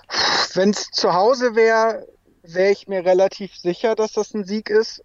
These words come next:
So muss ich sagen, hoffe ich ein bisschen, dass die Düsseldorfer aus dem Sieg gegen Union jetzt nicht zu viel Rückenwind gekriegt haben und dass Kofeld es doch geschafft hat, die Mannschaft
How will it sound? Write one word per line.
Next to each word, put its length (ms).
So 300
muss 240
ich 120
sagen, 420
hoffe 320
ich 200
ein 120
bisschen, 520
dass 340
die 220
Düsseldorfer 1000
aus 220
dem 500
Sieg 300
gegen 340
Union 460
jetzt 200
nicht 200
zu 140
viel 200
Rückenwind 500
gekriegt 440
haben 360
und 180
dass 200
Kofeld 400
es 180
doch 220
geschafft 400
hat, 120
die 80
Mannschaft 420